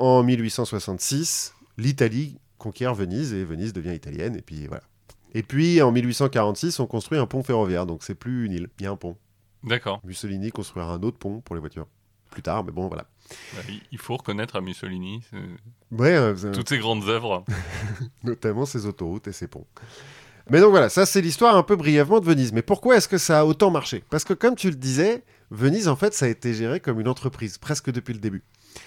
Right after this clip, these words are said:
Speaker 1: À l'origine, sur la lagune, bon, euh, y a pas grand-chose dans une lagune, mais il y a quand même du sel.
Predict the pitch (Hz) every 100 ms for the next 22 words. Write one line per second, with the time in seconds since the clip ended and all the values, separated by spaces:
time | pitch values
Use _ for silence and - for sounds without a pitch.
0 | - - - _ _ - 156 175 170 165
1 | 208 247 269 240 - _ _ _ - -
2 | 139 135 135 185 233 147 120 120 101 98
3 | 98 151 135 120 113 95 87 90 85 82
4 | 98 139 165 170 143 135 110